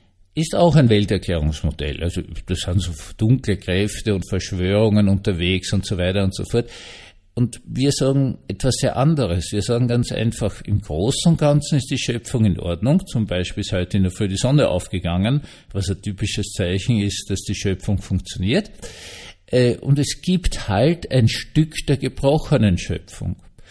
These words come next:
Und damit muss ich leben. Damit muss ich rechnen.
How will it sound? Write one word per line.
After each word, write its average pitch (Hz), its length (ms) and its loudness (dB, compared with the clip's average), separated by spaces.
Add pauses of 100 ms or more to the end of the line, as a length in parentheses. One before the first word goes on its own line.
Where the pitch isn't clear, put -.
(220)
Und - 220 -4
damit 175 640 4
muss 131 400 6
ich - 260 -4
leben. 95 600 0 (420)
Damit 98 320 0
muss 107 220 2
ich - 360 -6 (100)
rechnen. 113 720 4